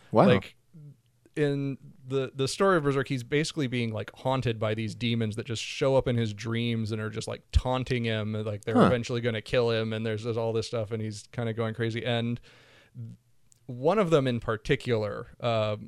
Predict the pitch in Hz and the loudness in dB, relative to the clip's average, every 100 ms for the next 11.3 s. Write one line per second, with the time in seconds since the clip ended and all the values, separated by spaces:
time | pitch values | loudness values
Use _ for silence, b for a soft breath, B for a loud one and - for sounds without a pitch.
0 | - 127 131 120 131 135 120 120 117 110 | -12 -4 0 2 2 0 0 0 0 0
1 | 107 104 127 113 107 107 - 113 117 104 | -2 -4 -4 -2 -4 -8 -16 -10 -10 0
2 | 123 123 113 110 110 107 113 - 160 165 | 2 2 2 2 0 -2 -4 -4 2 6
3 | 165 160 202 - 220 175 - 160 - 151 | 8 8 6 4 6 6 8 2 6 6
4 | 139 139 139 135 151 135 - - 131 143 | 8 6 4 -4 -4 -6 -8 -2 0 0
5 | 151 143 139 139 117 113 - - 143 139 | 2 4 6 6 2 -2 -4 0 2 2
6 | 131 127 127 127 143 127 123 120 - 131 | 2 4 4 0 2 2 2 0 2 4
7 | 131 160 247 156 202 151 120 - - _ | 10 10 10 8 6 8 4 2 -16 _
8 | 139 143 233 185 120 120 147 160 127 107 | -2 0 0 0 -2 0 0 0 -4 -4
9 | - - - 131 127 160 175 147 - 156 | -6 -14 -12 -2 0 0 -2 -6 -4 0
10 | 123 - - - 117 143 139 139 127 90 | 0 -2 -8 -4 -2 2 10 12 12 12
11 | 95 98 | 10 6